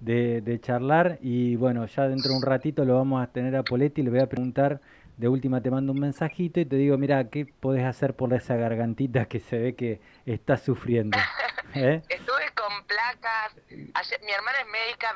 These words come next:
Speaker 2: ayer me
Speaker 1: Ah.
Speaker 2: inyectó un corticoide, pero bueno, estoy con antibióticos. Bueno,
Speaker 1: Ac-
Speaker 2: la campaña baja, el cuerpo tiene sus consecuencias, pero está todo muy bien. Es, es un momento que,
Speaker 1: El
Speaker 2: que
Speaker 1: paquete
Speaker 2: vale
Speaker 1: está,
Speaker 2: la
Speaker 1: el
Speaker 2: pena vivirlo,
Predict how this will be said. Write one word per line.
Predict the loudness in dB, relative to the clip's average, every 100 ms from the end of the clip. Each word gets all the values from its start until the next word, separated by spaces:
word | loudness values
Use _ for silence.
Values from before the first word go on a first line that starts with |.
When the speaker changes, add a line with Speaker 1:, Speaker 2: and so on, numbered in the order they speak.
| -4
Speaker 2:
ayer | -4 0
me |
Speaker 1:
Ah. | 4
Speaker 2:
inyectó | 4 2 -2 -14 _ -6 -6
un | -4
corticoide, | -6 -6 -4 -2 0 -2 -4 -4
pero | -4 -2
bueno, | -4 -4
estoy | -8 -8
con | -6 -6
antibióticos. | -8 -12 -6 -2 -4 -6 -8 -6 -6 -2
Bueno, | -2 -2 -2
Speaker 1:
Ac- | -4
Speaker 2:
la | -2
campaña | -6 -4 -6 -2 -2
baja, | -2 -4 -8
el | -10
cuerpo | -6 -6 -4 -4 -2 -4 -6
tiene | -10 -6 -4 -6 _ -20 _ _
sus | -8 -4
consecuencias, | -4 -2 -6 -4 -6 -4 -8 -6
pero | -8
está | -6 -4 -2 -4 -6 -12 _ _ _ _ -4
todo | -4 -2
muy | -4 -4
bien. | -2 -4 -6 -14 -20 _ -14
Es, | -12 -12
es | -8
un | -4
momento | -2 -2 -4 -6 -6
que, | -6 -6 -8 -12 _ _ _ -2
Speaker 1:
El | -2
Speaker 2:
que | 4
Speaker 1:
paquete | 4 4 2
Speaker 2:
vale | 4 2
Speaker 1:
está, | 4
Speaker 2:
la | 2
Speaker 1:
el | 2
Speaker 2:
pena | -2 -2 -2 -4 -6 -10
vivirlo, | -10 -6 -4 -2 0 -2 -4